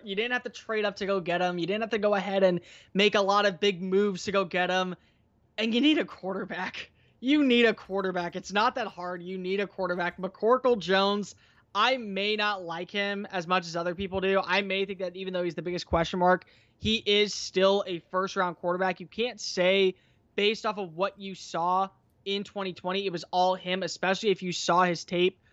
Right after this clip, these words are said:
from the, uh, uh, from the Senior Bowl down in Mobile. He did show that he could work with a lot of different quarterbacks.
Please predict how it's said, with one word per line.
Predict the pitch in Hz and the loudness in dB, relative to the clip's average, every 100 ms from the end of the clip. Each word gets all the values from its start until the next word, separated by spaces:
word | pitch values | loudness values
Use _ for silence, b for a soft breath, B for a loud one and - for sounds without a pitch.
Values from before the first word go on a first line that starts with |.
| _ _ | _ _
from | - 202 196 202 196 175 | -2 4 4 4 -2 -8
the, | 185 185 180 170 - - | -8 -6 -6 -8 -12 -8
uh, | 175 160 | -8 -4
uh, | 202 190 | -4 -2
from | 185 185 | -4 -8
the | |
Senior | 160 196 208 | -6 -4 -2
Bowl | 208 208 | 2 2
down | 170 175 | 2 2
in | 180 | 2
Mobile. | 170 170 165 180 196 190 _ _ | 0 -2 2 4 4 0 _ _
He | - 233 | -2 -2
did | 175 208 220 | 2 2 2
show | - 214 | 0 -2
that | 190 | -2
he | 170 202 | -6 -8
could | 170 | -6
work | 180 190 | -6 -6
with | 175 | -6
a | |
lot | 156 151 156 175 | -8 -4 -2 0
of | 170 | -2
different | 180 160 | -8 -6
quarterbacks. | 175 175 196 214 - | -4 0 2 0 -2